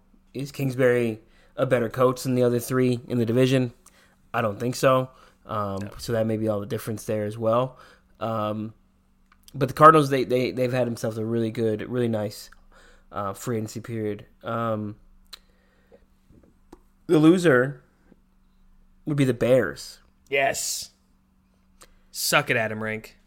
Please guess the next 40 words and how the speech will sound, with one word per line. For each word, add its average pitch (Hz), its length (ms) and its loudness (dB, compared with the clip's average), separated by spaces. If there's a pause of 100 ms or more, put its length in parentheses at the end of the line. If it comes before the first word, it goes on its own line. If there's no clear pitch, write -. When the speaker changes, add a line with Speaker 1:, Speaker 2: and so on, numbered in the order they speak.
(160)
Speaker 2:
I'm 110 100 -12
kidding, 101 260 -12
Adam. 101 220 -10
You're - 80 2
Speaker 1:
Um, 123 420 4
Speaker 2:
Please 107 160 -12
come 113 140 -8
back 104 160 -8
on 104 60 -10
the 101 60 -14
pod 101 160 -12
and 98 100 -16
talk 95 160 -14
to - 60 -20
us 95 120 -18
again. 98 260 -18 (460)
Speaker 1:
Remember 127 760 0 (320)
the 120 120 -12
Niners 120 600 -6 (260)
traded, 120 500 -6 (200)
um, 92 380 -10 (300)
with 120 180 -14
the 120 40 -16
Bears 107 340 -8
a - 20 -18
couple 110 220 -12
years 110 180 -8
ago, 101 300 -8
and 101 160 -14 (120)
Speaker 2:
Mm-hmm. 110 240 -10 (560)
Speaker 1:
John, 110 360 -4
you 120 100 -8
know, 101 180 -10 (140)
Bears 117 220 -4
fans 110 340 -8
thought 110 240 -4
they 110 80 -8
had 113 180 -8
something 107 360 -8
in, 104 80 -8